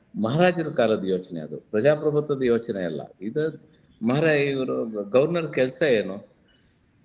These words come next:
ಏನು ಸದನ ಬರುತ್ತೆ, ಸದನದಲ್ಲಿ ಸರ್ಕಾರ ಏನಿರುತ್ತೆ,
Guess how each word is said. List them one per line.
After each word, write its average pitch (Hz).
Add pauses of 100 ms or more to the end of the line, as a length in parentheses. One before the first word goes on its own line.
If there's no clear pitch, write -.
(140)
ಏನು 160 (160)
ಸದನ 151
ಬರುತ್ತೆ, 131
ಸದನದಲ್ಲಿ 160
ಸರ್ಕಾರ 160
ಏನಿರುತ್ತೆ, 127